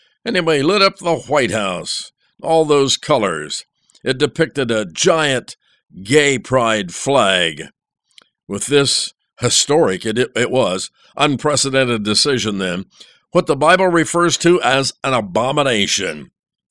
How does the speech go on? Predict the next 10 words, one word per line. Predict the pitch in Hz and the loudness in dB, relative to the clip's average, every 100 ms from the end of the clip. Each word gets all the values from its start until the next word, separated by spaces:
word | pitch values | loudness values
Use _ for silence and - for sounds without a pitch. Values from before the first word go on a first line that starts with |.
| _ | _
Queer | - 180 123 82 67 | 0 2 2 0 -4
homosexuality | 113 139 127 143 - 135 139 135 151 127 _ _ _ _ - | -4 -2 0 0 0 -2 -2 -2 -6 -8 _ _ _ _ -6
was | 113 | -2
officially | 120 131 147 156 143 | 0 0 -2 0 2
made | 131 110 | 2 2
the | 104 | 0
law | 98 104 123 135 143 143 | 2 2 4 4 2 0
of | 143 117 | -2 0
the | 113 | 0
land | 101 90 78 | 0 -2 -4